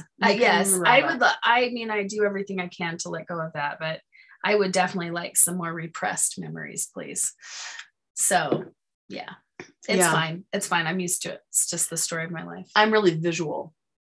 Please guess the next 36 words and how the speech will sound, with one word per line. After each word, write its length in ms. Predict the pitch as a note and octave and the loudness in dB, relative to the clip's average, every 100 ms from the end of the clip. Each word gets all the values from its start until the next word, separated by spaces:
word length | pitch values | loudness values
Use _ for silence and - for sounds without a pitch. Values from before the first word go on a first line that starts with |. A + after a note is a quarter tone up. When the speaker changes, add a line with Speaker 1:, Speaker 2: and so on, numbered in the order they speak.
| _ | _
Speaker 2:
so 180 | - - | -4 0
I 120 | D#3+ | 2
can 140 | E3 F#3 | 2 0
remember 320 | E3+ D#3 E3 | 0 -2 -4
faces 520 | - D#3 D#3 D#3 D3 | -4 -4 -2 -6 -6
really 180 | D3 D3+ | -6 -4
well. 320 | G#2+ D2+ - _ _ _ _ _ _ - - - | -6 -6 -10 _ _ _ _ _ _ -20 -20 -6
Speaker 1:
I 40 | F#3+ | -2
remember 400 | G3 G3+ F#3+ F#3+ | 0 2 0 0
names 400 | F#3+ F#3 G3+ G#3+ | 0 0 -2 0
really 180 | G#3 G3+ | 0 0
well 340 | G#3 G#3 A3 | 2 4 2
of 140 | - F3+ - | 0 -4 -2
all 180 | G3 | 0
my 120 | A3+ B3 | 2 -2
clients. 520 | - G3 F3+ E3 - | 0 -2 -2 -4 -4
They 120 | F3 | -4
tell 200 | E3+ G3 | -4 -4
me 140 | F3 | -6
their 200 | E3+ E3+ | -6 -8
husbands, 460 | F3+ G#3 A3 A3 G#3 | -4 -4 -4 -6 -4
their 140 | D#3+ | -4
children, 640 | D#3+ G#3+ G#3 G3 G3 F#3+ G3 - - - _ | -4 -2 0 0 0 -2 -6 -14 -20 -20 _
tell 160 | G3+ F#3 | 0 0
me 80 | F3+ | 0
their 140 | D#3+ | -2
birthday, 400 | F3 F#3+ F#3+ G3 | -2 -2 0 -2
and 120 | D#3 D#3+ | -2 -4
I'll 80 | |
remember 440 | D#3+ F3 F#3 F#3 E3+ | -6 -4 -4 -4 -6
it 100 | D3 | -8
till 160 | E3+ | -10
the 140 | D3+ C#3+ | -12 -10
end 180 | D#3 D#3 | -12 -10
of 80 | - | -10
time. 460 | - D3 - F#3 | -12 -14 -16 -18